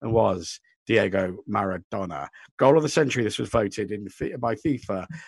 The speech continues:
two thousand and two. Uh, you know, that's a century's worth of efforts. There have been Eusebio in that time. Of course, we've referenced Pele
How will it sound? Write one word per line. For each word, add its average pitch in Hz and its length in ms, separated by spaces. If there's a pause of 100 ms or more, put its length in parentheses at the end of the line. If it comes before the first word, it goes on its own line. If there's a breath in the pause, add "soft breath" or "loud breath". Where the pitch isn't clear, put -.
(120)
two 175 240
thousand 151 420
and 135 120
two. 95 380 (360 loud breath)
Uh, 117 320 (480)
you 135 140
know, 110 220 (100)
that's 120 220
a 113 60
century's 139 440
worth 139 200
of 127 120
efforts. 113 500 (320 loud breath)
There 127 100
have 123 120
been 127 320
Eusebio 131 680
in 110 80
that 107 160
time. 113 200
Of 110 140
course, 135 260
we've 123 160
referenced 123 440
Pele 117 480